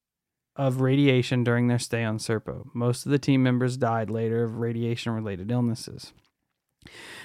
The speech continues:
President Clinton wanted to continue the exchange program, but others in his administration thought it would be a mistake and overruled him. It was terminated in nineteen ninety-four.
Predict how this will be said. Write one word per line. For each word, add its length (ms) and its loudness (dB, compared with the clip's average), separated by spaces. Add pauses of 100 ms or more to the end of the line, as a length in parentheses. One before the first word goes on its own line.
(160)
President 400 6
Clinton 360 6
wanted 220 8
to 60 4
continue 440 4
the 100 6
exchange 440 2
program, 560 0
but 160 -2
others 320 6
in 80 8
his 140 6
administration 800 4
thought 180 4
it 60 2
would 160 -2
be 100 2
a 40 2
mistake 460 0
and 80 0
overruled 540 -2
him. 160 -12 (400)
It 60 0
was 140 0
terminated 560 4
in 40 0
nineteen 340 -2
ninety-four. 640 -4